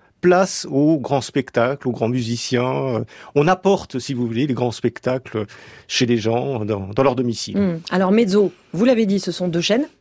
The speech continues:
Speaker 2: payantes, soixante millions d'abonnés. Combien en France ?
Speaker 1: En France, on est présent dans, dans les bouquets, vous savez, dans les, les, dans les box.
Speaker 2: Oui.
Speaker 1: Euh, on doit être présent dans à peu près cinq millions de foyers
Speaker 2: Mhm.
Speaker 1: et soixante millions, vous l'avez dit, dans,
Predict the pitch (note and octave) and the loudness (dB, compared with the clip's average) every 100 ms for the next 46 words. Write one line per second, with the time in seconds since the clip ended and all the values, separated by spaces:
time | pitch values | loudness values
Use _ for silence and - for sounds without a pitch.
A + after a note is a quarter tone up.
0 | - A#3+ A3 A3+ - - - - - - | 0 4 4 2 -4 -8 -14 -20 -12 -2
1 | B3+ - B3+ B3 A#3+ A#3 A#3 G#3+ G#3+ D4+ | 0 2 2 2 4 2 2 2 2 2
2 | D#4+ C#4 B3 - C4 G4+ - - - - | 0 2 0 0 -4 -4 -12 -18 -20 -18
3 | - - A2+ - A2+ - D#3+ F3 C#3+ C#3 | -18 -16 -16 -4 -4 2 4 4 2 -2
4 | C#3 - D3 B2 D3+ D3+ C3 A#2 A2 - | 0 0 2 2 2 2 0 -2 -4 -6
5 | C#3 A2 B2 B2 B2+ F3+ F#3+ F#3 A2+ B2+ | -2 0 0 -2 2 4 4 0 -2 0
6 | C3 G#2+ A2 F#2+ G2+ A#2 A2 A2 A#2 E3+ | 0 0 -2 -4 -6 -2 0 2 2 0
7 | - E3+ F3 G#2 - C3 C3 D3 D3+ C#3+ | -2 -2 0 -2 -2 2 4 4 2 -2
8 | C3 C#3+ A#2 B2+ A#2+ A#2+ C3 - A#2+ B2+ | 0 0 0 0 -2 -2 -2 -2 -2 -2
9 | - C3+ C#3+ F3 F#3+ F3+ F#3 B2+ C3 B2 | 0 0 2 2 2 0 2 2 0 -2
10 | A#2 A#2+ A#2+ C3 A2 G#2 G#2+ A2+ A#2+ G#2+ | -2 0 0 0 -2 -4 -2 -2 -2 -2
11 | F#2+ | -4